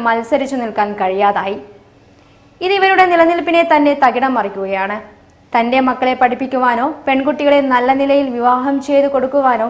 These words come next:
കഴിയുന്നില്ല. തികച്ചും അസംഘടിതമായ ഇവർക്ക് സമൂഹം യാതൊരു വിലയും നൽകുന്നില്ല.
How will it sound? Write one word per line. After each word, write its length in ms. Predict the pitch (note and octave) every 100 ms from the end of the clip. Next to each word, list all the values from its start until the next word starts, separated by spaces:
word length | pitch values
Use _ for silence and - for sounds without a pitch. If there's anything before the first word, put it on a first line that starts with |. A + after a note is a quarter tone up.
| A3+
കഴിയുന്നില്ല. 480 | G#3 G#3 G#3 G3 G#3+ - - - _ _ _ _ _ _ _ - D#4+
തികച്ചും 360 | F4 F4 F#4+ E4
അസംഘടിതമായ 680 | E4 F4 F4+ E4+ E4+ D#4+ D#4+ D4
ഇവർക്ക് 320 | C#4+ C#4+ A3 - - - -
സമൂഹം 340 | A#3 C4 C#4 C4 A3
യാതൊരു 400 | G#3+ A#3 C#4 C#4 A#3+
വിലയും 280 | A#3+ A#3+ G#3
നൽകുന്നില്ല. 440 | F#3 F#3 G#3 G3+